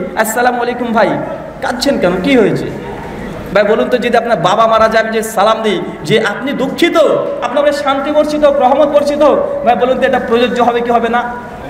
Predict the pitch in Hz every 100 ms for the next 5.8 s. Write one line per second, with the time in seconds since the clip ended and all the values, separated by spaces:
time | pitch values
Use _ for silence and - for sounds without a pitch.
0 | - 277 277 320 - 277 320 359 370 370
1 | 359 349 240 - - - - 240 311 -
2 | 277 294 320 220 214 302 311 302 320 294
3 | 233 - - 277 - - - 190 202 202
4 | 202 269 269 269 269 247 247 277 269 -
5 | 226 226 233 254 247 262 233